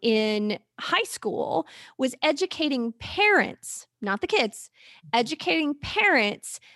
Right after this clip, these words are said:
that if their kids went into a skilled trade, they weren't going into a dirty factory, because there was a stigma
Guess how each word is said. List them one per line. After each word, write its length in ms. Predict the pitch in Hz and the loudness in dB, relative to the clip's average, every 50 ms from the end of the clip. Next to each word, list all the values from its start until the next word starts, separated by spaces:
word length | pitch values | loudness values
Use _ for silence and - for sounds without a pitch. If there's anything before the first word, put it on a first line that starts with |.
| _ _ 247 | _ _ 2
that 100 | 247 247 | 2 2
if 140 | 254 247 | 2 0
their 260 | 240 214 254 269 294 302 | 2 2 4 4 4 2
kids 420 | - - - 349 330 262 247 - | -2 -4 -2 -2 -2 -2 -4 -4
went 280 | 233 247 240 233 233 240 | -4 -2 -2 0 0 0
into 480 | 240 240 240 240 - - - 262 240 | 0 -2 -2 -4 -6 -6 -4 -2 -2
a 80 | 233 214 | -2 -2
skilled 480 | - - - - 240 220 214 196 202 | -4 -8 -4 -2 -2 -2 -2 -4 -6
trade, 600 | - - - 311 302 277 233 214 208 202 196 - - | -10 -2 0 2 4 4 4 4 2 0 0 -2 -4
they 180 | 220 240 226 214 | -2 0 0 0
weren't 340 | 208 226 254 277 262 - 220 | 0 0 0 0 -2 -2 0
going 340 | 247 240 233 220 226 220 | 0 2 2 2 0 -2
into 340 | - 226 226 226 226 - 247 | -2 -2 -2 -2 -2 -2 -2
a 60 | 214 185 | -4 -4
dirty 340 | - - 214 202 196 202 196 | -2 -4 -4 -2 -2 -4 -6
factory, 640 | - - 208 190 185 - - - - - - 254 | -2 -2 -2 -2 -4 -6 -10 -10 -10 -10 -10 -6
because 360 | 208 214 - - 240 208 196 | -6 -6 -2 -2 -2 -2 -2
there 140 | 233 226 220 | -4 -4 -4
was 220 | 208 220 208 - | -4 -6 -4 -4
a 100 | 220 214 | -6 -6
stigma 880 | - - - - - - 403 453 - - 247 214 208 196 - - - 302 | -8 -10 -14 -14 -6 -2 0 0 0 0 -2 -2 -2 -2 -2 -2 -2 -4